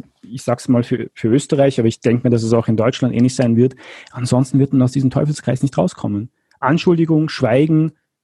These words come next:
dann ein paar Monate wieder Ruhe, dann passiert wieder irgendwas und dann wieder der gleiche, äh, der gleiche Blödsinn auf gut Deutsch.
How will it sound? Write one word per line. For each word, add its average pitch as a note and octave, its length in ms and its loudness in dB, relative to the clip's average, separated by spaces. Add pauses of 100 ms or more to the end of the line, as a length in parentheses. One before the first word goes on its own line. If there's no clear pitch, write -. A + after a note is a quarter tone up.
(460)
dann C3 640 -2
ein B2 100 -10
paar C#3 140 2
Monate C3 320 0
wieder A#2+ 160 -2
Ruhe, F#3 260 2
dann B2+ 180 -2
passiert F#3+ 300 0
wieder E3+ 120 0
irgendwas D#3+ 340 2
und C#3+ 120 -2
dann C#3 120 2
wieder C#3 160 2
der C3 80 -2
gleiche, B2+ 840 -2
äh, B2+ 40 -8
der B2+ 120 -8
gleiche B2 240 -2
Blödsinn A2 360 -4
auf G#2 120 -10
gut - 160 -14
Deutsch. - 260 -16